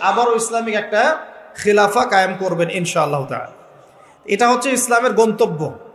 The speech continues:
এটা হবেই। পৃথিবীর যত পরাশক্তিগুলো আছে, এরা সবাই যদি ঐক্যবদ্ধ হয়ে যায় এবং এই ভবিষ্যৎবাণীটাকে মুছে ফেলতে চায়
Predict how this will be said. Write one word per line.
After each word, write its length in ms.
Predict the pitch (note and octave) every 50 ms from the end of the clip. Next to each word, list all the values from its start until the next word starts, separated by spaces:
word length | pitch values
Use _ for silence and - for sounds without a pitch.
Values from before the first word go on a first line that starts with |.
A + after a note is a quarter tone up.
| - - -
এটা 140 | - G3+ -
হবেই। 360 | - G3 G3 G#3+ G#3 - - - - - - - - - - - - - - - - _ _ _ _ _ _ _
পৃথিবীর 480 | B3 B3+ C4 D4+ D4 C#4+ E4+ E4 B3
যত 520 | G3+ C4 C4+ C4 C4 C#4+ D4 D4 C#4+ - - - -
পরাশক্তিগুলো 760 | A3+ A#3 B3 C4 B3 C4 C#4+ C#4 C#4+ - D4+ B3+ C#4 C4+ A#3+
আছে, 280 | G#3 F#3+ - F3 D3+ B2+ - - - - - - - - - - - - - - - - -
এরা 140 | G3 G#3 A3
সবাই 440 | G#3+ - - A#3 A#3 A#3 C4+ C#4 C#4
যদি 200 | C#4 C#4+ C#4 C4+
ঐক্যবদ্ধ 640 | C4 C4 C4 C4 - C#4 C#4 C#4 C#4 C#4 C4+ C4+
হয়ে 260 | C4+ A#3+ A#3 A#3+ B3 A#3
যায় 220 | B3 A3 F3 C3+ - - - - - - - - - - - -
এবং 300 | G3+ A3 A#3+ A#3+ A3 A3
এই 280 | A#3 B3 C#4 C#4 A3
ভবিষ্যৎবাণীটাকে 1120 | G#3 A3+ B3 C#4 C4+ - - C#4+ C#4 - G3 A3 A3+ B3 C4 C4 C4 B3+ B3+ B3+ C4 C4 B3+
মুছে 380 | A3+ A#3 C4 B3+ C4+ C#4 C4+
ফেলতে 320 | - C4 B3+ C4 B3+ B3 B3
চায় 340 | A#3+ G#3+ F3+ D3+ C#3 -